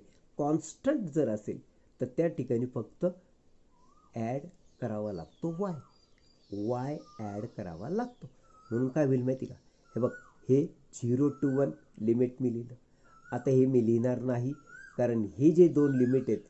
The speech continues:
मी या चौकोनी ब्रॅकेटच्या इथे लिहिणार आहे, म्हणजे इथं मी integration घेणार, टू एक्सचं integration घ्यायचं आहे. लक्षात ठेव, हे with respect to y आपण integration घेतोय, म्हणजे हे constant आहे ना,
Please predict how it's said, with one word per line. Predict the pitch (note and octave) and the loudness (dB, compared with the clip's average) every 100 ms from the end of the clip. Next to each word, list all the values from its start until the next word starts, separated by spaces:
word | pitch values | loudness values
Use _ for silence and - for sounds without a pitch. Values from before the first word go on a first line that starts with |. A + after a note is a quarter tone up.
| _ - | _ -6
मी | B2 B2+ | 2 4
या | B2 | 4
चौकोनी | - A2 - C3 C#3 | 2 0 2 0 2
ब्रॅकेटच्या | C3 B2+ B2+ B2 C3 | 2 2 -2 -2 -4
इथे | A2+ C3+ | -2 -2
लिहिणार | B2+ B2 B2 | 0 0 -2
आहे, | B2 - - _ - - | -6 -12 -20 _ -20 -6
म्हणजे | A2+ A#2+ | -2 2
इथं | B2 A#2 B2 | 2 2 0
मी | B2 | 2
integration | A#2+ A2+ B2+ A#2+ B2+ B2+ C#3 | 4 2 0 2 2 2 0
घेणार, | B2+ B2 B2 - _ - - - - - _ - - | 0 -2 -6 -12 _ -20 -20 -20 -20 -20 _ -10 2
टू | C#4 | 4
एक्सचं | C#4+ C4+ - - | 6 4 0 2
integration | A#3+ F3+ F#3 E3 D#3 D3 | 4 4 4 4 2 0
घ्यायचं | A#2+ G2 - | -4 -4 -8
आहे. | C3+ _ _ _ _ - | -20 _ _ _ _ -8
लक्षात | A2+ A#2 - D#3+ - | -6 -4 -2 -2 2
ठेव, | G3+ B3+ - _ - | 0 0 -12 _ 2
हे | D#3+ | 4
with | F3+ F#3 | 4 2
respect | F#3+ F#3+ G#3+ G#3+ | 0 4 2 2
to | A#3+ G3+ D3+ | 2 4 4
y | D3+ F#3 A#3 | 4 2 0
आपण | F3+ F3 G3+ | -4 -2 2
integration | G3 F3 G3+ G3+ G3 G#3+ | 2 2 0 2 0 0
घेतोय, | F#3 E3+ G3+ E3 - - - - | 4 4 4 0 -4 -20 -20 -4
म्हणजे | C3 D#3 D#3 | 2 4 6
हे | E3 | 6
constant | G3 F3+ E3+ E3+ - G#3 G3 | 4 4 4 2 0 0 4
आहे | C4 | 4
ना, | C#4+ | 2